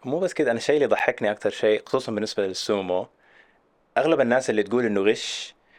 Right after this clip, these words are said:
لما جربوا السومو ما يقدروا يشيلوا أي شيء، عشان هم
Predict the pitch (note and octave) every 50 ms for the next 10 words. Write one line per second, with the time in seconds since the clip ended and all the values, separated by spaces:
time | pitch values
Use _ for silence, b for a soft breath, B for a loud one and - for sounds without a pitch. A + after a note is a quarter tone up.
0 | b b A#2 A#2 A2+ A2+ A#2 B2 D3 F3 F#3+ E3 D3 C3 - - - D3 D#3+ D#3
1 | C#3+ C3+ C3+ D3 E3 F3+ - - - C3 D3 E3 D#3 D3+ C3+ B2 - C#3 B2 -
2 | B2 B2 A#2 C#3 B2 A2+ - - B2+ A#2 A2+ - B2 A#2+ C#3 D#3 D#3 D3 C3+ C3
3 | C3+